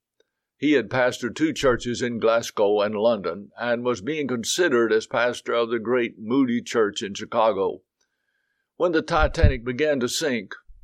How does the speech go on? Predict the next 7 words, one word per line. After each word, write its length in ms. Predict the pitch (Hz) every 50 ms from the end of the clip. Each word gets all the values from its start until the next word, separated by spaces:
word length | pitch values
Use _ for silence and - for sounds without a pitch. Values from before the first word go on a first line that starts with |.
| - - -
Harper 340 | - 113 120 123 - - 110
led 260 | 113 117 127 131 127
his 280 | 120 123 139 135 117 113
daughter 400 | 98 120 120 117 113 113 117 117
to 160 | - 120 117
a 100 | 104 104
lifeboat, 640 | 107 113 123 127 120 - 101 107 107 113 117 117 -